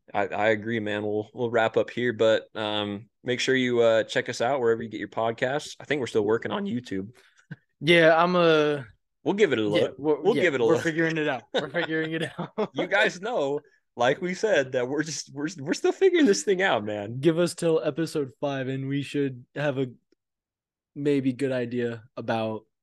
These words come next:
Speaker 2: what we're doing
Speaker 1: Yeah, what
Speaker 2: here.
Speaker 1: the heck's going on.
Speaker 2: Yeah.
Speaker 1: But, um,
Speaker 2: Um,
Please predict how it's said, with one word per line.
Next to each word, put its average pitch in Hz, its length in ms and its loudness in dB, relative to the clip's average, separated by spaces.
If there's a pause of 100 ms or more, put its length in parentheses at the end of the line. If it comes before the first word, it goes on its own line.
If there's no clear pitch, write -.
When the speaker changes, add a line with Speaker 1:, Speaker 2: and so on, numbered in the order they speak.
Speaker 2:
what 123 300 -4
we're 113 140 -4
doing 107 300 -4
Speaker 1:
Yeah, 104 80 -4
what 95 60 -2
Speaker 2:
here. 104 140 -2
Speaker 1:
the 104 60 -8
heck's 104 260 -6
going 101 220 -10
on. 98 220 -12
Speaker 2:
Yeah. 107 280 -2 (920)
Speaker 1:
But, 120 60 -4
um, 117 320 2
Speaker 2:
Um, 107 200 -6